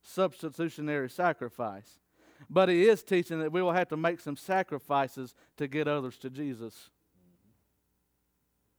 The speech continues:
And sometimes we value our comfort over somebody else's eternal destiny.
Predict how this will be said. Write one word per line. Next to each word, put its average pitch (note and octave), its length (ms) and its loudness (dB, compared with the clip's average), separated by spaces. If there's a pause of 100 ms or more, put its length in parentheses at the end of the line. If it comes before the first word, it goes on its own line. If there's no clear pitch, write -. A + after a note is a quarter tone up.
(1040)
And F#3 180 0
sometimes G3 640 2
we F3+ 140 2
value F3+ 560 6
our D#3+ 180 2
comfort D#3+ 640 -2
over D#3 260 0
somebody D#3+ 420 -2
else's D3 300 -4
eternal D3+ 320 -4
destiny. B2+ 500 -6